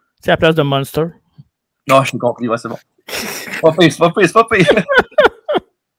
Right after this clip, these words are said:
Speaker 2: Fait que là,
Speaker 1: Hmm.
Speaker 2: évidemment, le, le package est très bon, mais garde, euh, faut, faut faire un re-, un, un résumé de la feud, parce que disons que de août jusqu'à WrestleMania, c'est long, là.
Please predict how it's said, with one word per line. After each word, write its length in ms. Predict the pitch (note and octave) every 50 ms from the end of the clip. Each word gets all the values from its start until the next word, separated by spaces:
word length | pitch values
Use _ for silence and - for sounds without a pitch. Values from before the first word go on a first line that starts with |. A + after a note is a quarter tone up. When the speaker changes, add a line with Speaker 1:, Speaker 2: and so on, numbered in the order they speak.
| _ _ _ _ _ - - - - - -
Speaker 2:
Fait 80 | - - -
que 60 | D3+
là, 200 | E3 E3+ E3 D#3
Speaker 1:
Hmm. 60 | D3
Speaker 2:
évidemment, 340 | D3+ E3 D3+ C#3+ D3 D#3+ E3+ D#3+
le, 160 | D#3 D3 C#3
le 80 | C#3 C3+
package 320 | - D3 C3 C3 E3+ D#3+
est 80 | D#3+ D3
très 260 | - C#3+ B2 C#3 C3+
bon, 200 | C3 D3+ G#3+ B3+
mais 140 | G#3+ D3+ A#2
garde, 300 | A2+ B2+ C#3 C#3 C3 A#2+
euh, 200 | A2 G#2+ G#2 G#2+
faut, 220 | - A#2 A2 G#2+
faut 160 | - _ A#2+ A2+
faire 100 | C#3+ C#3
un 180 | C3+ C3 B2+ A#2+
re-, 320 | A#2 B2 A#2 A2+ G#2+ G#2 _ _ _ _ _ _ _ _ _ _
un, 160 | A2 A2 A2+ - - C3
un 160 | A2+ G#2+ G#2 G#2
résumé 400 | A#2 B2 B2+ A#2+ A#2+ D3 F#3 F3
de 60 | E3+
la 120 | C#3+ B2+
feud, 300 | - - G3+ C4+ C#4+ A3+
parce 160 | F#3 C#3+ -
que 200 | - C#3+ B2+ A#2+
disons 260 | A2+ A2+ B2 E3 G3 F#3
que 440 | - D#3+ C3 B2+ B2 A2+ A2 G#2 - _ _ _ _ _ _
de 200 | - A#2 A2+ A2+ -
août 240 | C4+ A#3 B3+ A#3+ G3
jusqu'à 680 | F3 D#3 - - D#3 C#3 C#3 C3+ B2+ B2 A#2 A2+ A2+
WrestleMania, 580 | A2+ C3+ C#3 C3+ - D#3 D3 C#3 C3+ D#3 G#3+ A#3
c'est 180 | A#3 - C3 B2
long, 240 | C#3+ F#3 A#3+ C4 A3+
là. 160 | D3+ B2+